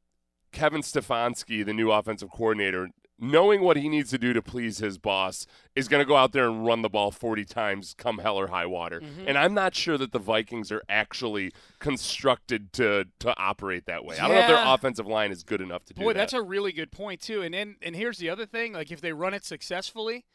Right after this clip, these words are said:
Speaker 2: that kinda shortens the game, which with an eight and a half point spread, you, you need two scores to cover that.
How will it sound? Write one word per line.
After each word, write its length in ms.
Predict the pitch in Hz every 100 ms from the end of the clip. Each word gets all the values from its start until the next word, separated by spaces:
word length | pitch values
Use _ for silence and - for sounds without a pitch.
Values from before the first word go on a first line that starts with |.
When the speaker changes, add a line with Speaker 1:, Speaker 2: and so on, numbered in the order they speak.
| _ _ _ -
Speaker 2:
that 180 | 190
kinda 220 | - 214 156
shortens 460 | - 196 190 151
the 100 | 135
game, 400 | 135 165 180 127
which 260 | 135 151 143
with 160 | 147 151
an 100 | 160
eight 100 | 175
and 80 |
a 40 | 151
half 220 | 165 160
point 200 | 175 147
spread, 460 | - - 180 175 135
you, 120 | 147
you 180 | 151 175
need 160 | 190 -
two 160 | 190
scores 420 | 170 - 196 170 -
to 100 | 135
cover 280 | 170 180 147
that. 260 | 143 131